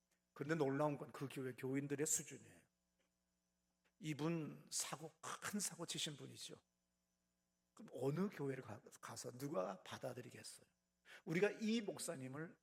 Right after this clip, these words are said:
용서합시다. 이분이 고의로 한 것도 아니고 의도적으로 한 것도 아니고 젊은 목사님이 평소 하던 대로 사냥 나갔다가 사람을 쏘았는데 우리가 안 받아주면 이분은 영원히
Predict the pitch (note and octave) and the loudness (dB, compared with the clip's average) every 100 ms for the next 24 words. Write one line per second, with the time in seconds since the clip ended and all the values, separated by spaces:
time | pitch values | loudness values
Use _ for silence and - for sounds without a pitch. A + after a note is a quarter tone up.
0 | - A#2+ A#2+ - C3+ G#2+ - - - _ | -8 -6 -4 -6 -6 -6 -6 -6 -18 _
1 | _ _ _ _ - - F#3 F#3 G#3+ F3 | _ _ _ _ -20 0 2 6 4 2
2 | - C3+ F3 E3+ D#3 D#3 - C#3+ A#2+ B2+ | 0 2 4 4 2 0 0 -2 -4 -8
3 | C#3+ - _ _ _ G#3 F3+ F3+ F#3+ F3 | -8 -10 _ _ _ 10 10 10 8 6
4 | D#3 D3 - - A#2 C#3 D3+ - _ _ | 4 0 -2 -4 -4 -8 -10 -12 _ _
5 | _ _ - C#3 D3 E3 D#3 - D#3+ C3 | _ _ 0 2 4 2 2 0 -2 -4
6 | B2 C3 - _ _ _ _ - G#3+ G3 | -10 -12 -16 _ _ _ _ -4 -2 0
7 | F3 F3+ D#3+ D#3+ D#3+ - - - - - | 4 4 4 4 2 -2 -12 -4 -2 0
8 | D#3 C#3+ C#3+ C#3+ - - - C3 - _ | -2 -2 -4 -8 -8 -8 -6 -10 -12 _
9 | _ - - D3 D3 D3+ E3 D#3+ D3+ D3 | _ -2 0 6 6 6 2 0 -2 -2
10 | B2+ A#2+ C3 - _ _ _ _ _ F3 | -8 -12 -14 -16 _ _ _ _ _ 6
11 | F3 F#3 D#3 C#3+ C#3+ C3+ D3 C3+ C3+ C#3 | 10 10 10 8 8 4 2 0 -2 -6
12 | - _ C#3+ C#3 B2+ A#2 A#2 C3 D#3 E3+ | -20 _ -4 0 0 2 4 8 8 8
13 | F3+ F#3 G3 | 6 4 0